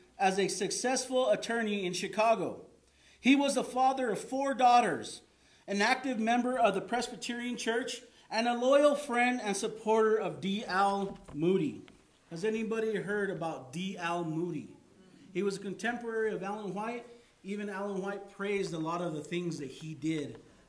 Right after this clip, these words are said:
during her time. She has great respect, talks a lot of good things about D L Moody and other evangelical leaders of his day.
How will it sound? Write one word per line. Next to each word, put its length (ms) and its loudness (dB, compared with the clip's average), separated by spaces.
during 280 -2
her 200 -6
time. 380 -6
She 180 -8
has 260 -4
great 240 -4
respect, 600 -6
talks 280 -2
a 40 -8
lot 140 -4
of 80 -4
good 160 -2
things 240 -2
about 300 -6
D 180 -2
L 140 -2
Moody 440 -4
and 140 0
other 280 6
evangelical 840 2
leaders 440 -2
of 140 0
his 160 0
day. 420 0